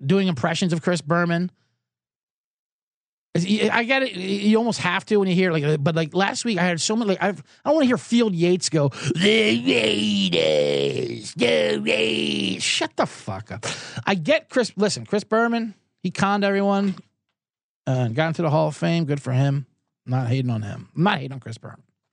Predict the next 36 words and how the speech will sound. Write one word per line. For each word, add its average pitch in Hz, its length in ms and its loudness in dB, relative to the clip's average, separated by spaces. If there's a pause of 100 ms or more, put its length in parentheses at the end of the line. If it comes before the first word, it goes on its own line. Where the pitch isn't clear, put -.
(580)
But 175 100 2
the 170 60 0
people 233 200 4
doing 208 260 2
the 175 60 -2
Chris 175 180 0
Berman 160 240 0
impressions 135 380 -4
later, 127 200 0
like 104 140 -6
this, 101 180 -8
uh, - 200 -8 (200)
this - 160 -8
homage, 107 640 -4
"The - 800 0
Raid-, - 680 0 (180)
the 190 220 0
Bay 180 360 2
of 175 160 0
Pigs," 160 640 -2
and 110 180 -12 (380)
classic 131 480 -2
rock 110 320 -2
references. 95 720 -10
All 143 180 0
right. - 200 -14 (1700)
So 196 100 -2
the 170 60 2
Bay 165 140 2
of 143 100 -2
Pigs, - 300 -2
Green 127 240 0
Bay, 117 140 0
<laughs> - 20 2
Tampa - 540 0 (260)
Bay. - 1300 -2